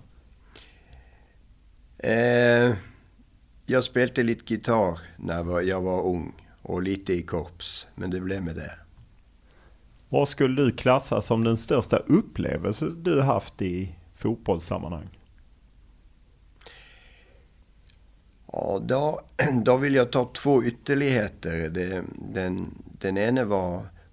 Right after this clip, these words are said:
Speaker 1: upp mitt, eh, första professionella jobb med Tromsdalen, hvor vi rykket upp för första gången i klubbens historia till allnorsk fotboll. Det var en, det kamratskapet och den,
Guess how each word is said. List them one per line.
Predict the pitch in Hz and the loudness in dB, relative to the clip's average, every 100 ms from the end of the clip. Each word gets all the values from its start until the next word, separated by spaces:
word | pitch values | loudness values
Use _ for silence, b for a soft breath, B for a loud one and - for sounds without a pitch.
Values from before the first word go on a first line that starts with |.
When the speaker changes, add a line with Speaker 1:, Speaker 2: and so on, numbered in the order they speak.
| _ | _
Speaker 1:
upp | 123 120 - | -4 -4 -6
mitt, | 107 - - | -6 -6 -10
eh, | 98 98 95 | -6 -4 -4
första | - 110 - 107 | -2 -4 -4 -10
professionella | 92 87 85 90 101 101 92 80 80 82 - - - | -8 -6 -6 -4 -2 -2 -2 -4 -6 -12 -20 -20 -6
jobb | 92 98 82 | -2 -2 -4
med | 85 82 | -8 -6
Tromsdalen, | 101 101 - - 53 - - - b b b - | -6 -6 -6 -6 -6 -8 -14 -20 b b b -8
hvor | 95 92 | -4 -2
vi | |
rykket | 90 92 90 85 | -2 -4 -8 -4
upp | 101 - - | -4 -6 -18
för | - 82 | -12 -10
första | 82 95 - 90 | -6 -6 -6 -4
gången | 92 90 78 | -4 -4 -6
i | |
klubbens | - 85 82 73 - | -6 -6 -6 -8 -10
historia | 69 - 85 85 - | -10 -8 -8 -8 -10
till | 80 69 | -8 -6
allnorsk | 82 90 76 - | -6 -6 -8 -10
fotboll. | 82 82 - 50 - b b b b - | -10 -10 -14 -14 -18 b b b b -10
Det | 113 | -6
var | 95 98 92 | -4 -4 -4
en, | 98 90 - - - - | -6 -8 -10 -14 -20 -10
det | 101 | -10
kamratskapet | - 101 98 98 104 - - 90 85 85 | -6 -4 -2 -2 -2 -6 -6 -6 -6 -6
och | 90 | -8
den, | 92 92 92 | -6 -6 -8